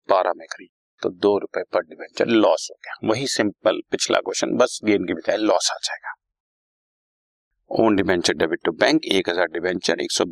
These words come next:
बारह के हिसाब से एक लाख बारह हजार, ट्वेल्व परसेंट डिबेंचर डेबिट,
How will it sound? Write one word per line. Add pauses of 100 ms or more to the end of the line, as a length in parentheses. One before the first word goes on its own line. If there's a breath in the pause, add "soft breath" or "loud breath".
बारह
के
हिसाब
से (260)
एक
लाख
बारह
हजार, (680)
ट्वेल्व
परसेंट
डिबेंचर
डेबिट,